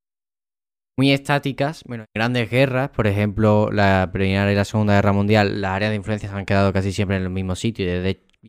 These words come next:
de hecho, desde la Guerra Fría no ha habido un movimiento mundial, por así decirlo, muy grande. De repente llega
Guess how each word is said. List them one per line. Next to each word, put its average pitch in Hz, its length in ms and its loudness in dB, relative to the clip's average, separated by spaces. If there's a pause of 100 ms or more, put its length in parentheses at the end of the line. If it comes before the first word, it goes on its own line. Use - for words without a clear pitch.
de 101 80 0
hecho, 101 160 0
desde 107 140 2
la 95 100 2
Guerra 101 240 0
Fría 113 260 -4
no 101 80 -4
ha 95 40 -2
habido 98 180 -2
un 101 120 -6
movimiento 98 1080 -4
mundial, - 1040 -6
por 95 120 -2
así 95 160 -4
decirlo, 98 360 -2
muy 92 200 -2
grande. 123 520 0 (1800)
De 135 60 -2
repente 120 460 -4
llega 123 500 0